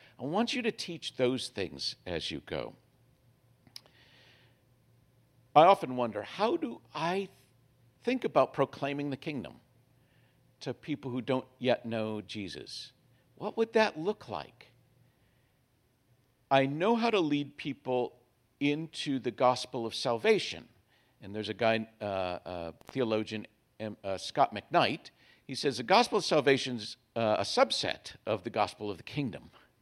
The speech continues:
How do we teach that broader gospel of the kingdom without leaving out that invitation? Like, coming under this king is the most amazing thing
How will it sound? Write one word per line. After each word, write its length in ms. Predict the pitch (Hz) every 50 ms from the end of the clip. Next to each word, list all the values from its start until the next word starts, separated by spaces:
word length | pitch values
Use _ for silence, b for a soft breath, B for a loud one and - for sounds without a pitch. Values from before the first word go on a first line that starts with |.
| b b b b b b b b b b b b b b b b
How 220 | _ - 117 156 196
do 80 | 208
we 160 | 98 101 92 82
teach 520 | - - - - 196 160 - - - -
that 220 | - 117 110 - _ - _ _
broader 400 | - 117 131 139 143 135 131 113
gospel 500 | 92 95 120 131 135 - - - 131 127
of 100 | 123 107
the 80 | 123 -
kingdom 440 | - - 131 113 87 85 104 123 b b b b b b
without 360 | 156 156 214 240 277 - -
leaving 360 | 170 180 175 - 160 151 143 -
out 300 | 165 202 214 170 - -
that 180 | 151 139 - -
invitation? 720 | 175 180 143 147 - - - 190 170 - - - 78 - - _ b b b b b b b b b b b
Like, 460 | - 139 131 123 120 - - - - _ _ _ _ _ _ _ _
coming 340 | - - 202 220 262 247 220 -
under 260 | 175 190 202 202 208
this 180 | 208 175 160 -
king 460 | - - - 151 151 160 165 170 - -
is 200 | - 135 117 -
the 100 | - 123
most 300 | 113 113 113 113 - -
amazing 460 | 113 107 107 113 123 131 110 117 107 -
thing 480 | - - 120 113 110 110 107 104 -